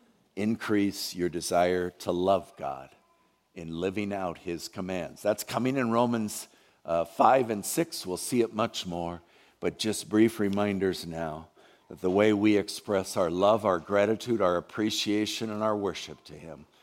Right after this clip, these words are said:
is not only with words, but by living a life where we are, by his power, in his grace, living out all that he intends for us to do when he justifies us in the first place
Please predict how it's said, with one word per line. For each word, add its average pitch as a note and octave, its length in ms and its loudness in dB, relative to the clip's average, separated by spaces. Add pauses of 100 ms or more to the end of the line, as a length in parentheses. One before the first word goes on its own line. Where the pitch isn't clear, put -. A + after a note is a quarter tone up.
(380)
is F2 180 -8
not F#2 140 0
only G2 280 0
with G2+ 280 -2
words, D2+ 540 -6
but E2+ 160 -10
by E2+ 220 2
living F2+ 420 -2
a F#2+ 80 -2
life E2 400 -2 (100)
where D#2 180 -6
we E2+ 360 -4
are, D2+ 400 -4 (160)
by F2+ 180 4
his C3 240 0
power, C#3+ 420 0 (500)
in G2 160 -2
his A2 340 -2
grace, - 500 -10 (100)
living F2+ 360 -2
out D2+ 240 -10 (540)
all F2 160 4
that F2 160 -2
he E2 160 -6
intends D#2+ 600 -14
for E2 220 -8
us C#2+ 240 -8
to - 140 -16
do D2 320 -12 (240)
when C#2 160 -16
he D#2+ 240 -16
justifies D2 720 -14
us C#2 320 -16
in C#2+ 80 -18
the C#2+ 80 -20
first - 320 -14
place - 400 -18